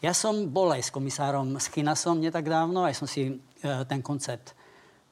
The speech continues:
prečítal, naštudoval. Sú tam pozitívne,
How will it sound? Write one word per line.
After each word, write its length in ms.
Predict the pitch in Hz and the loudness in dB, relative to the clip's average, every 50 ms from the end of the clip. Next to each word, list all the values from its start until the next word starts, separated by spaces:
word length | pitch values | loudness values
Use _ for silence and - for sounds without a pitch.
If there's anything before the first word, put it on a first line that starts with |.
| _ _ _ _ _ _ | _ _ _ _ _ _
prečítal, 560 | - 131 139 - - 180 175 175 208 180 143 | -6 -4 -2 0 0 0 2 2 2 2 2
naštudoval. 720 | 117 113 - - - 170 143 175 175 180 185 202 214 214 214 - - - - - - - - - - | 0 -4 -6 -6 -4 -2 0 0 0 0 0 0 -2 -2 -6 -8 -16 -20 -20 -20 -20 -20 -20 -20 -10
Sú 320 | - - - - 233 247 - | -6 -4 -2 0 -2 0 2
tam 240 | - 247 220 202 196 - - _ _ | 2 2 2 2 0 -8 -16 _ _
pozitívne, 720 | _ - 233 254 202 190 165 - - 135 127 113 123 123 | _ 2 2 4 4 2 0 0 -2 -2 -2 -2 -2 -2